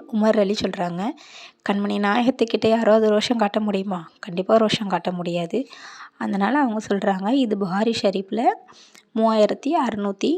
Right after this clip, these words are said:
எழுவத்தி ஒன்பதாவது ஹதீஸா என்ன செய்யுது, இடம்பெறுது. கண்மணி நாயகம் ஸல்லல்லாஹு அலைஹி வஸல்லம் அவர்களால சொர்க்கத்துக்கு ஒரு பெண் போறாங்க அப்படின்னு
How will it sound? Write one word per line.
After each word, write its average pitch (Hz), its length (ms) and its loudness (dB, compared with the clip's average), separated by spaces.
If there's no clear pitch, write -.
எழுவத்தி 214 460 0
ஒன்பதாவது 202 460 2
ஹதீஸா 202 480 0
என்ன 214 200 -4
செய்யுது, 196 360 0
இடம்பெறுது. 190 640 2
கண்மணி 240 340 2
நாயகம் 247 420 0
ஸல்லல்லாஹு 226 420 4
அலைஹி 226 180 0
வஸல்லம் 220 300 -2
அவர்களால 196 440 2
சொர்க்கத்துக்கு 226 840 0
ஒரு 269 200 6
பெண் 214 280 2
போறாங்க 196 460 -2
அப்படின்னு 208 420 0